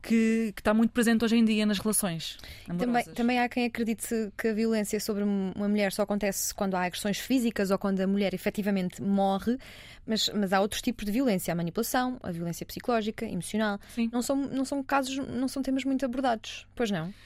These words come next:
Speaker 1: Não, eh, nos estudos que foram feitos, eh, que são sempre feitos, eh, por altura do Dia da Mulher e et cetera, sobre violência no namoro, os jovens de facto reportam que os namorados querem ver o telemóvel,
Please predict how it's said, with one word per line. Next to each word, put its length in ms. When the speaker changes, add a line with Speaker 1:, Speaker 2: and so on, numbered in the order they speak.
Speaker 1:
Não, 260
eh, 260
nos 160
estudos 220
que 80
foram 160
feitos, 560
eh, 240
que 80
são 140
sempre 240
feitos, 440
eh, 560
por 120
altura 460
do 100
Dia 120
da 120
Mulher 300
e 60
et 120
cetera, 400
sobre 220
violência 280
no 80
namoro, 560
os 140
jovens 320
de 80
facto 320
reportam 720
que 320
os 180
namorados 440
querem 180
ver 140
o 40
telemóvel, 880